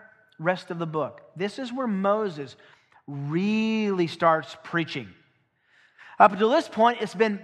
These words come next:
basically a review. First four chapters were historical review. Chapter five was, uh, the Ten Commandments. Now in chapter six,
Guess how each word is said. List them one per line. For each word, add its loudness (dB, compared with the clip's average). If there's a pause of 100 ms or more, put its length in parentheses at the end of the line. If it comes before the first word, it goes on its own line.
basically 0
a 2
review. 0 (640)
First -2
four -4
chapters 0
were 0
historical -2
review. -6
Chapter -2
five 2
was, -4 (300)
uh, 0
the -8
Ten -4
Commandments. -4 (1300)
Now 2
in -2
chapter -2
six, -6